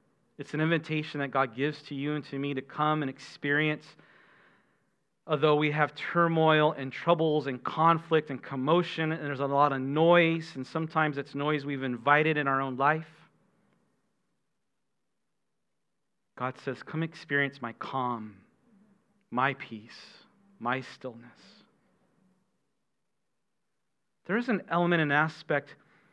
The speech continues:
of even this declaration of on earth peace and goodwill towards men. There's an aspect in that it doesn't seem like there's a lot of peace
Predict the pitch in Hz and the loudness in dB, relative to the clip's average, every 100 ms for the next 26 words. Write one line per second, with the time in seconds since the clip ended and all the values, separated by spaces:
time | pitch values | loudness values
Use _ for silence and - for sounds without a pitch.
0 | _ _ _ _ 151 143 190 220 214 175 | _ _ _ _ -6 -2 0 2 0 0
1 | - 175 165 156 160 - 151 139 120 151 | 0 0 2 2 0 -2 -6 -6 -4 2
2 | 160 165 156 156 143 - - 156 - 151 | 4 4 4 2 2 -4 -8 -8 -6 -8
3 | 127 143 139 - 127 139 139 - 147 131 | -4 -4 -4 -12 -8 -6 -8 -10 -6 -6
4 | - 120 123 156 156 _ _ _ _ _ | -8 -12 -12 -14 -16 _ _ _ _ _
5 | _ _ _ _ _ _ _ _ _ _ | _ _ _ _ _ _ _ _ _ _
6 | _ _ _ _ _ _ _ _ _ _ | _ _ _ _ _ _ _ _ _ _
7 | _ _ _ - 160 185 214 - 202 190 | _ _ _ -8 0 2 2 0 -2 0
8 | 170 156 160 151 226 220 - - 214 190 | 0 0 -2 -2 0 0 -6 -2 0 2
9 | 160 151 139 147 156 139 - - 175 160 | 0 -2 0 2 2 2 -6 -8 -8 -8